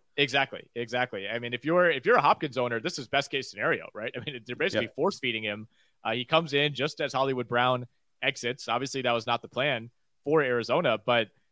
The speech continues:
Speaker 1: um, you know, I, I, we, we kinda saw Kyler forcing things to Hollywood. He was far and away his favorite target, and I, I think Hopkins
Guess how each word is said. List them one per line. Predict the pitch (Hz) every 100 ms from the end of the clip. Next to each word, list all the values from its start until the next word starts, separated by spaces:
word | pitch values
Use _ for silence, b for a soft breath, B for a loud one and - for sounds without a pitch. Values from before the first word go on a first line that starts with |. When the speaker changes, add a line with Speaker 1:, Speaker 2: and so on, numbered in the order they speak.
| _
Speaker 1:
um, | 113 113 104 92 _ -
you |
know, | 180
I, | 160 160
I, | 143
we, | 135 151
we | 156 147
kinda | 226 220
saw | 180 170
Kyler | 165 170 170 160 _ -
forcing | 156 180 165
things | 165 165
to | -
Hollywood. | 135 143 143 147
He | 131
was | 135 120
far | - 151
and | 156
away | 139 143 143
his | 127 123
favorite | 135 135 127
target, | 127 127 135 120
and | 110
I, | -
I | 113
think | 170
Hopkins | 127 139 165 156 139